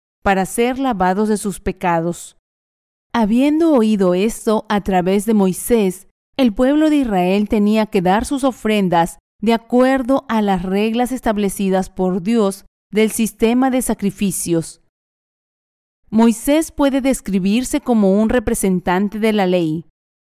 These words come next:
Su papel era recibir la palabra de Dios y transmitirla al pueblo de Dios. A través de Moisés, los que quebrantaban la ley de Dios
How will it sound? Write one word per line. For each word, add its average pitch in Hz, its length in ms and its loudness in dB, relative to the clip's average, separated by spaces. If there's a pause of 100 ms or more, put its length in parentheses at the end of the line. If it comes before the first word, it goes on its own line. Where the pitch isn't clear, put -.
Su - 220 -8
papel 247 540 2
era 262 240 0
recibir 226 600 -2
la 262 120 -2
palabra 190 400 2
de 175 140 0
Dios 190 440 0 (260)
y 233 120 -2
transmitirla 247 880 0
al 202 280 -2
pueblo 208 400 2
de 208 120 2
Dios. 175 540 -2 (640)
A 233 80 0
través 240 420 0
de 320 80 0
Moisés, 202 720 0 (300)
los 214 180 -2
que 254 140 -4
quebrantaban 240 800 0
la 269 100 4
ley 208 260 2
de 190 140 2
Dios 190 480 0